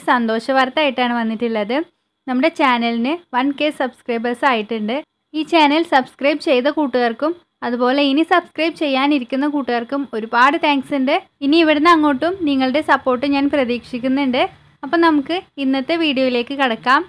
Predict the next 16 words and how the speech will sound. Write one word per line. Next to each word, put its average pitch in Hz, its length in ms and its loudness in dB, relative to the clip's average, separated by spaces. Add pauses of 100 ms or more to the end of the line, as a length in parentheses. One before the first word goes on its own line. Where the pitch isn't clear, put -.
(540)
ഇന്ന് 339 220 2
ഞാൻ 311 120 2 (240)
പപ്പടം 277 440 -2
വെച്ചിട്ടുള്ള 277 420 -2
ഒരു 269 100 -2
റെസിപ്പിയാണ് 240 560 -4
ചെയ്യുന്നത്. 220 440 -2 (360)
നല്ല 262 160 -6 (120)
ക്രിസ്പി 311 400 -6 (120)
പപ്പടം 269 400 0
മുളകിട്ടത്. 226 500 -4 (760)
അപ്പോൾ 339 220 0
നമുക്ക് 320 300 2 (320)
ഇതെങ്ങനെ 302 340 2 (120)
ചെയ്യുന്നതെന്ന് 269 500 2
നോക്കാം. 254 320 0